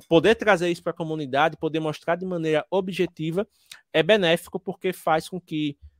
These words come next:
você entenda o que você quer transmitir com a sua foto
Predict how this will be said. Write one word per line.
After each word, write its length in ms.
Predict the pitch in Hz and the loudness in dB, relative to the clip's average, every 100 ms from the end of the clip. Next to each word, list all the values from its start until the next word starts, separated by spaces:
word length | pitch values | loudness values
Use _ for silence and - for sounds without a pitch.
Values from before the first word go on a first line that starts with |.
| _ | _
você 280 | 139 151 165 | -4 -2 -2
entenda 520 | 180 175 196 285 233 | -2 -4 -4 -2 -2
o 60 | 190 | -4
que 160 | - | -6
você 260 | 156 160 156 _ | -10 -8 -10 _
quer 180 | 160 233 | -2 -2
transmitir 500 | - 175 147 143 139 | -2 -6 -4 -6 -8
com 100 | 139 | -8
a 60 | 139 | -4
sua 200 | 143 120 | -4 -2
foto 460 | - 131 160 254 | 4 4 4 -2